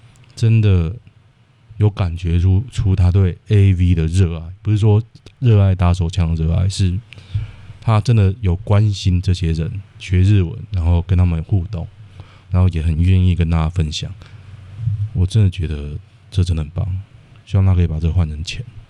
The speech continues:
然后说他原本，啊，他的昵称是红袜小熊，接下来要支持谁？哦，好屌！一样是红袜迷，要支持一下。邱淑贞大女儿 cos 晴子哦，灌篮高手女主角。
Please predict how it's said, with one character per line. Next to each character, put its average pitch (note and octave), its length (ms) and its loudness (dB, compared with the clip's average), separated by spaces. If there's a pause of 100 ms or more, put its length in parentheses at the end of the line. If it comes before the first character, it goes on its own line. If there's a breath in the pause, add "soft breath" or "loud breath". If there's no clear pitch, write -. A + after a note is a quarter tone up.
(2000 loud breath)
然 G#2+ 140 0
后 - 20 2
说 B2 160 2
他 A#2 60 4
原 G#2+ 100 4
本， F2 140 2 (160)
啊， G2+ 180 2
他 B2 120 2
的 B2+ 60 4
昵 C#3 140 4
称 A2+ 160 2
是 A2+ 300 2
红 F#2+ 300 2
袜 G2 340 0
小 D#2+ 240 -2
熊， F2 320 -2
接 F#2 120 0
下 F#2+ 100 2
来 F#2 80 2
要 F2 80 2
支 E2+ 120 -4
持 D#2+ 180 -8
谁？ - 220 -10 (140)
哦， F#2+ 520 0
好 F#2 100 0
屌！ - 220 -6 (840 loud breath)
一 G2+ 120 0
样 G2 120 2
是 G2 100 0
红 E2+ 180 0
袜 G2 160 4
迷， D#2+ 160 -6
要 E2 160 0
支 F#2 120 -6
持 - 200 -8
一 - 40 -14
下。 - 220 -10 (640 loud breath)
邱 D#3 240 2
淑 A#2+ 240 2
贞 B2 240 2
大 B2 200 2
女 E2 260 0
儿 D#2+ 80 2
cos F#2+ 380 -2 (100)
晴 F#2 400 0
子 - 260 -14
哦， G2 160 -14
灌 G#2+ 160 0
篮 F#2 140 2
高 F2+ 180 2
手 F2+ 220 -4
女 F2+ 100 -4
主 E2+ 180 -6
角。 - 160 -6